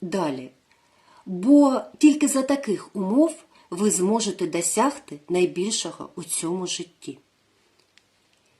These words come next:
Інша справа, якби у вас стояла двадцять друга енергія в призначенні, і вам пропонували б другу освіту.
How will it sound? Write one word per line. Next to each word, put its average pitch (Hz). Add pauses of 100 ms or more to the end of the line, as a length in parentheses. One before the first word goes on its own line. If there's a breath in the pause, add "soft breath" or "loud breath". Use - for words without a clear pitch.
Інша 359
справа, 143 (140)
якби 247
у 294
вас 370
стояла 311
двадцять 285
друга 214
енергія 262
в 262
призначенні, 151 (300 soft breath)
і 269
вам 381
пропонували 240
б - (320 soft breath)
другу 214
освіту. -